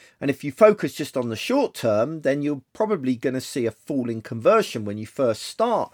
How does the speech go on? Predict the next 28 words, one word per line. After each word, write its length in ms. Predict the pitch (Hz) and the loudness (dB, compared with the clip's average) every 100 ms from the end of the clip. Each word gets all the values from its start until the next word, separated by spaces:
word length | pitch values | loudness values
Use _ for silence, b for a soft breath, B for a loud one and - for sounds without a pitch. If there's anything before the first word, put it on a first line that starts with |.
| b b b b b - - | b b b b b -20 -20
thinking 560 | 110 - 127 113 117 110 | -10 -2 -2 0 -4 4
longer 360 | 190 254 160 | 4 6 2
term, 480 | - 120 107 139 156 b b b - | 0 0 2 2 -2 b b b -6
as 500 | 143 151 151 147 - - _ | 0 2 0 -2 -6 -14 _
you're 200 | 131 143 | -2 0
not 220 | 143 143 | 2 0
gonna 140 | - 127 | 0 -2
be 140 | 123 | 0
investing 460 | 117 120 117 - 110 | 2 4 2 -2 -10
so 220 | - 113 | -4 -2
much 300 | 107 95 - | -2 -8 -8
in 100 | 104 | -6
the 80 | 104 | -4
next 300 | 101 - - | -6 -8 -10
quarter. 480 | - 156 - 90 - _ _ _ _ | -4 -4 -4 -8 -10 _ _ _ _
That 200 | 120 101 | -2 -2
said, 380 | - 233 214 147 | 0 4 4 2
once 640 | 117 123 175 294 262 - - | -6 2 4 4 -2 -10 -6
you 80 | |
start 340 | 117 - 107 90 | -6 -2 0 0
seeing 300 | - 104 101 | -4 -6 -6
results, 460 | 90 95 98 - | -8 -6 -8 -6
they're 80 | 143 | -8
gonna 120 | 127 131 | -6 -2
be 120 | 139 | -2
much 260 | 143 - | -2 -4
more 120 | 143 127 | -8 -6
self-sufficient 920 | - 123 - 135 294 311 135 104 | -2 -2 -4 -8 -4 -2 -2 -4